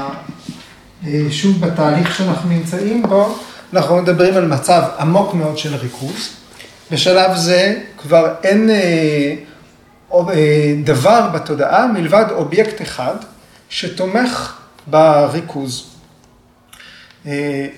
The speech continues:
הגדרנו את זה היטב בסוטרה אחת שבע עשרה. אה,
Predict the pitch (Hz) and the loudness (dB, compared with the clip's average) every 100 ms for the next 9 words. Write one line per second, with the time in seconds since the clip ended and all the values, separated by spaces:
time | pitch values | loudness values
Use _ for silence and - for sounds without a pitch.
0 | - 139 170 190 196 180 147 151 147 175 | -12 -2 2 4 2 -2 -2 -2 -2 -2
1 | 190 147 147 139 131 131 127 127 123 175 | -4 -2 -4 -2 -4 -4 -4 -6 -6 -8
2 | 156 139 - 151 - 127 123 117 - 170 | -4 -4 0 -4 -4 -4 -2 -2 -4 -4
3 | 233 262 - _ - _ _ _ - 113 | -4 -6 -16 _ -20 _ _ _ -20 -18
4 | 127 | -10